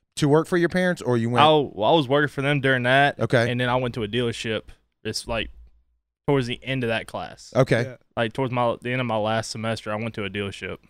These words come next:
Speaker 1: To do diesel work
Speaker 2: Yep.
Speaker 1: only? Is that what you s-
Speaker 2: Yeah, to work for, uh, it was a, s-, uh, for General Motors.
Speaker 1: Okay.
Speaker 2: But, yeah, I wanted to work on Duramaxes.
Speaker 3: What
Speaker 1: Okay.
Speaker 3: did, what did you do in high school? You said, you mentioned you did the Votech at Jackson County, right?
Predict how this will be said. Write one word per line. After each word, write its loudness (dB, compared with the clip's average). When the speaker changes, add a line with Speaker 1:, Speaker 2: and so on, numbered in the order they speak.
Speaker 1:
To 0
do 4
diesel 0
work 2
Speaker 2:
Yep. 4
Speaker 1:
only? -2
Is -4
that 0
what 0
you -2
s- -12
Speaker 2:
Yeah, 2
to -4
work 2
for, -4
uh, -2
it -4
was -4
a, -8
s-, -14
uh, -4
for -6
General -2
Motors. -6
Speaker 1:
Okay. 4
Speaker 2:
But, 0
yeah, 0
I 2
wanted -2
to -4
work -4
on -8
Duramaxes. -8
Speaker 3:
What 4
Speaker 1:
Okay. 6
Speaker 3:
did, -4
what 4
did 0
you 0
do 2
in 2
high 0
school? -12
You -8
said, 0
you -4
mentioned -4
you 0
did -6
the -10
Votech -4
at -12
Jackson -6
County, -4
right? -8